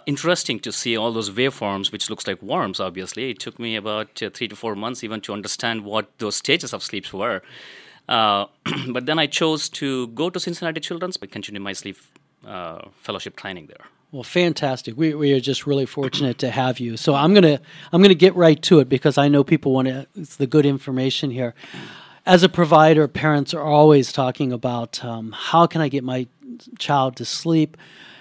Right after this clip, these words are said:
Speaker 2: Um, how can they sleep better?" So as a provider, what kind of information and advice can you give parents to foster good sleep hygiene?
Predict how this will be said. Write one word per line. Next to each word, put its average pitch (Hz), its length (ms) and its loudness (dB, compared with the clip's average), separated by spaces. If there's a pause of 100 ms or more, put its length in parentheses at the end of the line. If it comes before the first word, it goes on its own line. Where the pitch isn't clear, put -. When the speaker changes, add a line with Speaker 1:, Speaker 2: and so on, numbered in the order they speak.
(360)
Speaker 2:
Um, 131 420 -6
how 165 220 2
can 160 140 0
they 135 120 -2
sleep 147 460 -6
better?" 143 320 0
So 202 240 0
as 240 240 0
a 320 40 -4
provider, 196 480 0
what 233 360 -2
kind 311 240 2
of 240 100 2
information 170 760 -2
and 151 140 -2
advice 139 460 -2
can - 180 -8
you 131 80 -2
give 127 300 -8
parents 131 460 -8
to 127 180 -6
foster 147 480 -2
good 127 240 -8
sleep 131 320 -8
hygiene? 110 480 -12